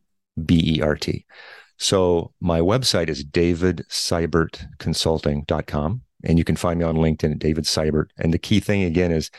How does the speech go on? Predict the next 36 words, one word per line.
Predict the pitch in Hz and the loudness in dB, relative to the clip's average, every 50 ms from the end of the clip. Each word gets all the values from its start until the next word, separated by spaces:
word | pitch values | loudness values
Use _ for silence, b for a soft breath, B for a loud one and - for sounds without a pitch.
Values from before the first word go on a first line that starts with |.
| B B B | B B B
Seibert | - - - 95 92 90 92 85 | -4 -2 0 0 2 2 0 0
is | 82 | 0
spelled | - - - 85 80 80 - | 0 2 2 2 2 2 0
S | - 87 85 - - - - | 0 -2 -2 -2 -4 0 2
E | 95 90 - | 2 4 4
I | 78 78 76 73 71 71 78 - - _ _ _ - | 2 0 0 -2 -2 -4 -8 -12 -16 _ _ _ 0
B | - 85 73 76 78 | 2 2 4 4 2
E | 78 | 2
R | 80 78 | 0 -2
T. | 78 - 85 82 87 - - - | -2 -2 -4 2 2 2 2 2
And | 92 90 - _ | 0 0 -2 _
my | - 90 92 92 | 0 0 0 2
email | 104 110 113 113 107 95 | 2 2 2 2 2 2
is | 87 78 73 80 - | 0 -2 -4 -6 -6
at | 85 78 69 | -6 -2 0
david | - 80 78 73 73 | 0 0 0 -2 -4
seibert | - - 80 76 71 - - | -2 -2 -2 0 0 -2 -4
consulting | - - 80 - - 76 - 76 73 | -6 -8 -4 -2 -2 -2 -2 -2 -2
dot | 73 76 71 - | -2 -2 -4 -4
com. | - - 78 - - | -4 -6 -6 -6 -4
So | - - - 85 80 | -2 0 2 2 2
lots | 82 92 101 101 - | 2 0 0 2 2
of | 107 | 2
ways | 101 98 98 92 - | 4 4 2 0 -2
to | 95 | -4
connect, | - - 95 90 92 101 107 - | -2 0 0 0 0 -2 -4 -4
and | - 76 73 - _ _ - | -6 -6 -6 -10 _ _ 0
please | - 98 98 90 | 2 2 2 2
do. | - 92 90 92 | 2 4 4 4
I'd | 85 80 | 4 4
love | 78 80 80 | 2 0 -2
to | - - | -2 -4
talk | - 80 78 - | -4 -4 -2 -2
about | 76 78 78 | -2 -4 -2
risk | 76 76 - - - | -4 -6 -6 -6 -6
appetite. | 69 69 - - - 71 69 | -8 -8 -8 -8 -8 -8 -8